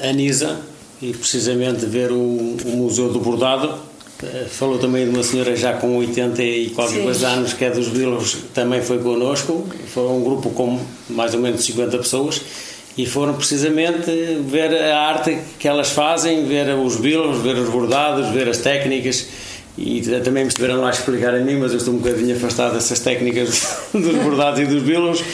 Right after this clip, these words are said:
Speaker 1: mas efetivamente foi mesmo, foi engraçado porque, eh, levámos as pessoas que, que, que mexem
Speaker 2: Claro.
Speaker 1: na massa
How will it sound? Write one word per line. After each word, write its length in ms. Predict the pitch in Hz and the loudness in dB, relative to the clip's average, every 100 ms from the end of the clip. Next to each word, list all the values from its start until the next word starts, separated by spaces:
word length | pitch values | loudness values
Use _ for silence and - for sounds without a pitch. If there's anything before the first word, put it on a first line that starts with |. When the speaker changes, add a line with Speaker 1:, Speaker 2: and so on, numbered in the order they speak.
| - - - | -8 -8 -2
Speaker 1:
mas 240 | 131 135 127 | 0 2 2
efetivamente 720 | 156 170 165 160 160 175 175 | 2 2 2 2 2 2 2
foi 140 | 170 | 2
mesmo, 580 | 165 175 170 170 156 165 - - | 4 2 2 2 0 -4 -8 -4
foi 180 | 156 156 | 0 2
engraçado 520 | 160 160 170 175 175 | 2 2 2 2 2
porque, 600 | 180 180 180 180 180 180 180 - - - - | 0 0 0 2 2 0 -4 -10 -16 -18 -14
eh, 40 | - - - - 175 | -12 -14 -16 -14 -4
levámos 460 | 143 143 170 175 170 | 0 2 2 2 2
as 80 | 165 | 2
pessoas 320 | - 170 156 | 2 2 0
que, 220 | - 135 135 | -2 -4 -2
que, 180 | 139 | -4
que 140 | 135 143 | -2 0
mexem 580 | 147 156 156 151 135 123 - - - | 2 2 2 2 0 -4 -10 -14 -10
Speaker 2:
Claro. 180 | 190 175 | -6 -2
Speaker 1:
na 160 | 131 151 | 2 2
massa 460 | 156 180 180 196 | 2 2 2 0